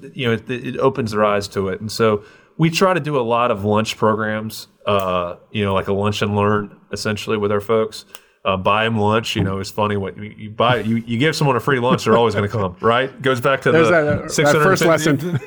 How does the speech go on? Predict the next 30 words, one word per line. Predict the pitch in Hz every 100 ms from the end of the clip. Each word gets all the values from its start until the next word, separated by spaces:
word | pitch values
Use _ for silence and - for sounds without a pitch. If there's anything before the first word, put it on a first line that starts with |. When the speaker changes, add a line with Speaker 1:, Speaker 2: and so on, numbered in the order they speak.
| 190 -
Speaker 1:
<laughs> |
that | 175 151
first | 151 165 160
lesson, | 160 151 117
right? | 117 131 135 - -
So | - 135
we | 131
buy | 127 151
'em | 147
lunch, | 123 147 147
and | 117
then | 120
we, | 120 120 117
we | 123
try | 117 - 123
to | 123
get | 110 123
'em, | 123 120
uh, | 120 120 120 120 - _
you | - 127
know, | 123
get | 135 123
'em | 123
to |
understand | 127 127 - 120 135
some | 120 135
of |
these | 127 120
things. | 127 143 98
And, | 98